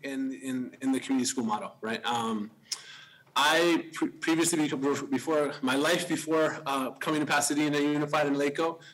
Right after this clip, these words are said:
I was a school leader, uh, and I, and I worked in community school. I've been working in different community schools since two thousand seven, uh, in L A Unified and also in Oakland Unified.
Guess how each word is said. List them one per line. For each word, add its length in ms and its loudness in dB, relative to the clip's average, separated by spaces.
I 340 2
was 240 0
a 60 2
school 280 0
leader, 380 0
uh, 360 -4
and 140 -2
I, 120 0
and 100 -2
I 80 2
worked 280 0
in 100 0
community 380 2
school. 260 2
I've 120 2
been 80 2
working 280 0
in 80 -6
different 240 -2
community 320 2
schools 220 -4
since 120 0
two 120 -2
thousand 240 2
seven, 320 -2
uh, 440 2
in 280 -2
L 100 0
A 40 2
Unified 500 2
and 100 -2
also 160 -2
in 80 -4
Oakland 320 -4
Unified. 360 -10